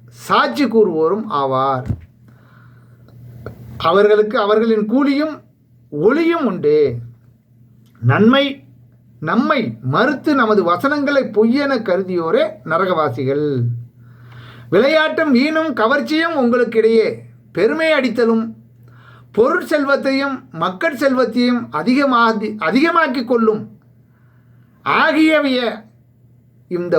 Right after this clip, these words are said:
உலக வாழ்க்கை என்பதை அறிந்து கொள்ளுங்கள். இவ்வுலகின் நிலை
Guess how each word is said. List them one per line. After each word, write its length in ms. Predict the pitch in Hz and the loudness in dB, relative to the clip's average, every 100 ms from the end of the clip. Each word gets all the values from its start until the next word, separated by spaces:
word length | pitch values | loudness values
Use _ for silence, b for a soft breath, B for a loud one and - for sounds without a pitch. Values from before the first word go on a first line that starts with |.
| 151 | 4
உலக 240 | 208 220 190 | 4 2 2
வாழ்க்கை 280 | 165 165 160 143 | 0 -2 -4 -4
என்பதை 300 | 151 143 190 254 - _ _ 147 | -4 -4 -4 -6 -12 _ _ -8
அறிந்து 200 | 151 151 | -6 -4
கொள்ளுங்கள். 380 | 139 131 131 120 - - - - B B B B B 190 | -4 -6 -8 -10 -14 -20 -20 -20 B B B B B 2
இவ்வுலகின் 520 | 226 247 311 339 320 | 4 4 2 0 -2
நிலை 220 | 254 311 | 0 0